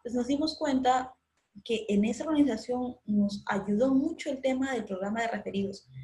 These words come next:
Inclusive para las campañas que eran complicado de recibir personal. Entonces,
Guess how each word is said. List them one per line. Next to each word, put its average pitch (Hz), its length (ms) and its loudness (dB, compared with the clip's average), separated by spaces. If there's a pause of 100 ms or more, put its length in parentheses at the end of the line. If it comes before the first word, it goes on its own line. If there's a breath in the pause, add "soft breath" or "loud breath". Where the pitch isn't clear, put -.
(360 loud breath)
Inclusive 285 840 0
para 220 260 2
las 202 320 0
campañas 254 520 -2
que - 80 -6
eran 269 260 -2
complicado 254 1120 2
de 240 80 6
recibir 214 480 -4
personal. 196 480 -6
Entonces, - 400 -14